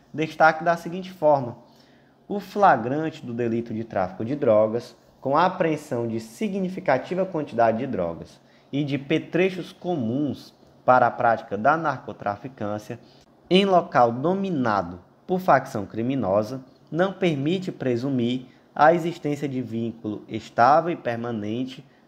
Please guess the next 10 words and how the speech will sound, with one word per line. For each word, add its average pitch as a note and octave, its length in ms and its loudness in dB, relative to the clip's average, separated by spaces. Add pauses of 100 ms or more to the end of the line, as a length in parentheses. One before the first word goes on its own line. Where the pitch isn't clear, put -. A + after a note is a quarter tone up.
(120)
para B2 200 8
a B2 60 2
configuração D#3 960 0
do D3+ 120 -6
crime D3 380 -4
de B2 80 0
associação A#2 800 0
para A#2 220 2
o - 20 -4
tráfico. - 420 -10